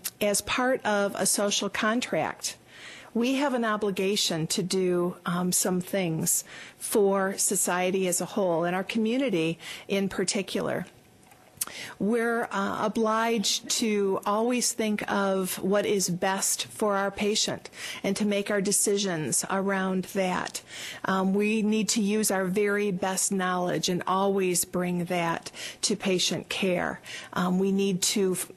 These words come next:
practice ethically. There are a whole series of things that are part of that contract.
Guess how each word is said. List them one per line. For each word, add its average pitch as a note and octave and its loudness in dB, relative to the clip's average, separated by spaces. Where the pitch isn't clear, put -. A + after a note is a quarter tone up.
practice G3+ 0
ethically. F#3 0
There F#3+ 0
are G3 0
a F#3+ -2
whole D4 2
series C#4 2
of F#3+ -4
things G3 0
that G3+ 2
are G3 0
part C4 2
of C4 -2
that G#3 0
contract. F#3+ -2